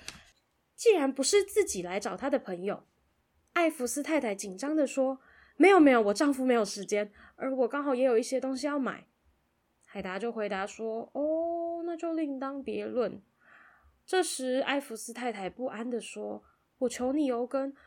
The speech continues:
拜托，如果陆福伯来找你，对他好一点，他一定会来的。你们以前是好朋友，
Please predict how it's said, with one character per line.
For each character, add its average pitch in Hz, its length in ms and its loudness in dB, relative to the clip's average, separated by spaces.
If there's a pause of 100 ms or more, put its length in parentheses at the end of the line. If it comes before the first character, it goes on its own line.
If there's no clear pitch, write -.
(260)
拜 339 160 0
托， 320 220 2
如 311 140 2
果 339 120 4
陆 349 160 6
福 269 160 -4
伯 233 160 2
来 220 160 2
找 233 220 -4
你， 247 140 -4
对 311 220 0
他 330 140 4
好 214 260 2
一 285 80 6
点， 226 200 2
他 254 120 -4
一 311 100 2
定 349 160 6
会 349 120 6
来 220 220 4
的。 185 240 -2 (400)
你 226 100 0
们 220 180 2
以 226 60 0
前 220 240 -2
是 349 140 2
好 269 160 2
朋 202 240 -4
友， 220 200 4